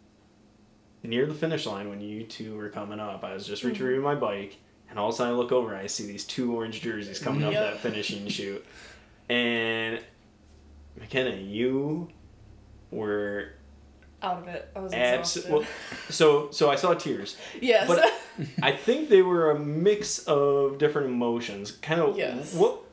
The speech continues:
Speaker 1: when you finally hit those finishing chutes and you start seeing the
Speaker 2: Ugh.
Speaker 1: posters and the banners and people are
Speaker 2: Yes.
Speaker 1: cheering, tell me a little bit about that experience.
Speaker 2: Well, I was already, like, freaking out 'cause, like, all the hills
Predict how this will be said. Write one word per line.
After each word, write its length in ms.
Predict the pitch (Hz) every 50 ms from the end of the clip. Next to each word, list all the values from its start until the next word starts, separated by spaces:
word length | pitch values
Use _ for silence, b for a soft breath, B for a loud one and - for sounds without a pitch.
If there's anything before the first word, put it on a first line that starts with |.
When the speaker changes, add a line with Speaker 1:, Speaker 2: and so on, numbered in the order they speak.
| -
Speaker 1:
when 160 | - 147 151
you 240 | 160 180 220 233 226
finally 360 | - - 185 170 180 180 170
hit 140 | 151 170 160
those 180 | - 151 147 -
finishing 420 | - 143 127 127 127 - 123 120
chutes 300 | 117 - 123 117 113 - 113
and 60 | 110
you 60 | 107
start 280 | - - 123 120 120 120
seeing 220 | - 131 123 123
the 60 | 127
Speaker 2:
Ugh. 60 | 107
Speaker 1:
posters 520 | - 117 113 117 117 - - 117 117 113 117
and 80 | 117
the 40 | 110
banners 400 | 110 110 107 110 113 110 110 110
and 120 | 110 107 110
people 320 | 113 113 120 120 123 113
are 40 | 113
Speaker 2:
Yes. 80 | 113 -
Speaker 1:
cheering, 400 | - 120 110 107 107 113 - - B B B B B B B B B B B B _ - - -
tell 180 | - 156 170 196
me 120 | 208 208 202
a 60 | 196
little 180 | 190 190 185
bit 100 | 180 180
about 240 | 170 151 156 156 156
that 100 | 123 110
experience. 800 | 101 - - - - 104 98 92 95 107 107 - - - - - - _
Speaker 2:
Well, 480 | 247 269 302 302 302 294 285 - - - -
I 160 | 190 247 302
was 140 | 302 285 233
already, 380 | - 214 226 240 262 285 285 277
like, 220 | 254 233 190 -
freaking 480 | - - - 233 240 240 - 226 214 202
out 280 | 208 220 240 247 -
'cause, 160 | - 220 208 208
like, 160 | 214 196 - -
all 180 | - 196 233
the 80 | 254 240
hills 680 | - - - 208 208 202 202 208 220 233 247 240 - -